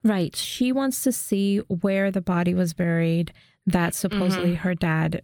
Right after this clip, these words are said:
Speaker 1: you know, ran over. And, um, Lauren has Morgan in handcuffs and she takes him up with a gun to the woods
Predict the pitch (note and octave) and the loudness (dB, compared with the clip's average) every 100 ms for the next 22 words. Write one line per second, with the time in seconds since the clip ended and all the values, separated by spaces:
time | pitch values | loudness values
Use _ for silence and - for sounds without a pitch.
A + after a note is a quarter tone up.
0 | - F#3+ F3+ E3+ F3 F3 F3 E3 E3 - | 0 0 2 0 0 0 0 0 -2 -4
1 | - - - - A#3+ A#3 A3 A3 G#3+ G#3 | -14 -14 -14 -4 -2 0 0 0 0 0
2 | G#3 - _ _ A3 G#3+ B3+ C#4 A#3+ A3+ | -2 -4 _ _ 0 2 0 0 2 0
3 | G#3+ - G#3+ G3 A3 A3+ A3+ A3 F#3+ F#3 | -2 0 0 2 0 0 0 2 0 0
4 | F3+ G3 F3+ G3 F3+ - - G3+ - G#3+ | 0 -2 0 0 0 -2 -2 -2 0 0
5 | F#3+ F#3+ - - - - G#3 G#3+ A3+ G#3+ | 0 -2 -12 -20 -20 -2 -2 0 -2 0
6 | G3 G3+ G3+ G#3 _ _ - A3+ A#3 G#3+ | 2 2 0 -2 _ _ -2 0 2 0
7 | G3+ G#3 G3 | 2 0 -2